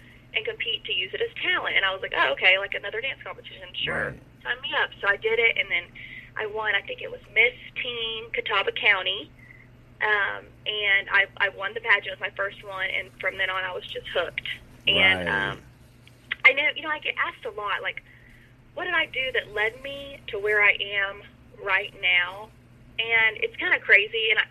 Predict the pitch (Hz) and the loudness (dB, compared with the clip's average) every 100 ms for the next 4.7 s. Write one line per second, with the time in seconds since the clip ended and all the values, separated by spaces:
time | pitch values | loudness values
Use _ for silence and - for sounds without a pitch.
0 | - 254 294 285 240 208 202 196 202 190 | -6 -4 -2 -2 0 0 0 0 4 4
1 | 196 185 175 175 170 - - - - - | 2 -6 -2 2 2 0 -20 -20 -20 -20
2 | - - - 208 - - - 214 233 220 | -20 -20 -20 -18 -18 -16 -4 0 0 -2
3 | 208 185 202 190 185 180 - 202 175 - | -6 -2 2 4 2 0 -4 -2 -2 0
4 | 180 175 190 196 165 - | 2 2 0 0 0 -2